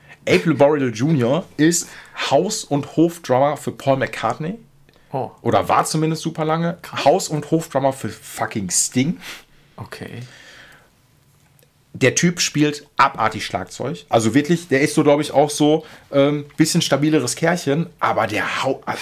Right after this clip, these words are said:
Speaker 1: ey, wenn der Schlagzeug spielt, Alter, der hat einen Groove, ne? Und der Typ kann auch noch geil singen, auch noch dazu. Macht
Speaker 2: Oh.
Speaker 1: er selten, aber wie gesagt, Abe Laboriel Junior, der Sohn von Abe Laboriel Senior,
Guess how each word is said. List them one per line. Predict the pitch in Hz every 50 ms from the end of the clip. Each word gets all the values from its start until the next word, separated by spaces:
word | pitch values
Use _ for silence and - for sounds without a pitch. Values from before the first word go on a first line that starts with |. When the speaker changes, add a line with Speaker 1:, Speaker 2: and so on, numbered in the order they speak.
| -
Speaker 1:
ey, | - 117 120 -
wenn | - 123
der | - - -
Schlagzeug | - - 135 - - - 120 95
spielt, | - - 104 95 90 -
Alter, | 123 123 127
der | 120 120
hat | 127 139
einen | 127 160
Groove, | 127 139 190 170 - -
ne? | - 120 160 180 - - -
Und | - 233 233 226
der | 202
Typ | - - 185 170
kann | - 170
auch | 156 156
noch | 156 147
geil | 139 131 131
singen, | 123 117 110 110 -
auch | - 123 120
noch | 95
dazu. | 87 87 82 - - 90 82 - - -
Macht | - 120 143 113
Speaker 2:
Oh. | 180
Speaker 1:
er | 160
selten, | 139 147 170 - 165
aber | 147 147 147 139 - - -
wie | - 135 135
gesagt, | 139 127 113 - -
Abe | - 151 185 185 175
Laboriel | 143 147 147 147 151 147 143 131
Junior, | 131 143 156 160 165 165 175 180 - - - - - - -
der | 123 123
Sohn | 110 117 147 175 175
von | - 151 - - -
Abe | - 123 117 92
Laboriel | 90 92 85 110 147 190 160 110 95 95 117 151 208 214 - - _ _
Senior, | _ - - - - 92 90 92 - 123 135 160 214 -